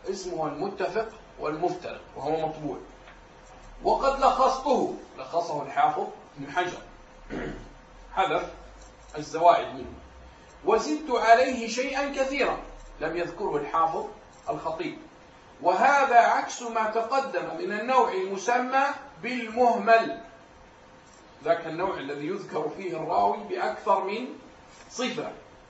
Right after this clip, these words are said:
من غير أن يبين أنه واحد، يذكر فيه الراوي بكم صفة بأكثر من صفة، <clears throat> ولا يذكر بأنه هو نفسه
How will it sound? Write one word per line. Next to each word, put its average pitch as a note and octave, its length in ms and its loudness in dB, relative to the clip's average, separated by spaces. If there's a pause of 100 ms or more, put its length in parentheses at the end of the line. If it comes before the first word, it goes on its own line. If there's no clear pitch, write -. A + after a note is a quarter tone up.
من D#3 120 -4
غير G#3 420 2
أن F3+ 200 -2
يبين G3 380 -4
أنه G3 500 -4 (320)
واحد، - 340 6 (760)
يذكر F3+ 360 2
فيه F3 420 -6 (240)
الراوي F3+ 460 2
بكم F3 580 -2
صفة F3 400 -4 (200)
بأكثر D3+ 460 -2
من - 240 -4 (500)
صفة، G3+ 400 -2 (760)
<clears throat> - 640 -4
ولا A#3 280 4
يذكر A3+ 420 2
بأنه G3+ 480 0
هو G3+ 160 2
نفسه G3 580 -2